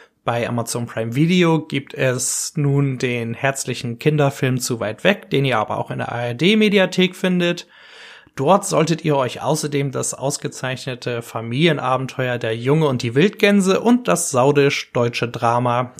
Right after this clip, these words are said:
Die perfekte Kandidatin anschauen. In der Z-D-F-Mediathek gibt es den guten Western Brimstone mit Guy Pearce, Dakota Fanning und Kit Harington.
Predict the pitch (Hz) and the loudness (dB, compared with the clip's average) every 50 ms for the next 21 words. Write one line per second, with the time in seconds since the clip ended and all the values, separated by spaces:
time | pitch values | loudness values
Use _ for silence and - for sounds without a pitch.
0 | - - 147 139 - 139 131 - - 131 - - 131 117 - - 135 135 143 143 | -8 -6 -6 -4 -2 -2 -2 -2 -4 -6 -4 -4 -6 -4 -2 -2 0 2 2 2
1 | 131 131 117 120 - - 120 110 101 117 117 - - 110 98 98 120 - _ _ | 4 2 2 2 2 -2 -6 -6 -6 -8 -8 -8 -8 -8 -10 -10 -14 -18 _ _
2 | - - 160 139 131 123 120 - - - 127 110 120 165 165 - 190 185 175 175 | -4 0 2 2 2 2 0 0 -2 -2 0 2 0 0 0 0 -2 -2 0 2
3 | 165 160 156 156 - - 156 156 151 - - 143 127 - 135 127 - - - 131 | 2 0 0 0 0 0 0 0 0 -2 -4 -6 -6 -4 -6 -4 -6 -4 -2 -2
4 | 120 117 113 117 113 123 131 - - 143 135 127 131 120 - - 120 110 117 120 | -2 0 -2 -2 -4 -4 -6 -8 -8 -8 -8 -6 -6 -6 -6 -8 -8 -8 -4 0
5 | - 180 214 233 220 - - - 202 196 190 190 190 196 180 147 - - - 117 | 2 4 4 4 4 2 0 0 2 2 4 4 2 2 2 0 0 2 2 2
6 | 117 120 - - 185 190 190 185 180 175 180 - 135 - - 127 123 120 120 - | 0 0 -2 -2 0 2 2 2 2 0 -2 -4 -6 -2 0 0 0 0 0 0
7 | 151 143 143 143 139 123 123 123 120 - _ - - 127 - - 135 160 190 214 | 0 0 0 0 -2 -2 -4 -6 -8 -10 _ -8 -8 -8 -4 0 2 4 4 4
8 | 226 214 220 - 214 220 214 214 214 | 4 2 0 0 0 2 2 0 -2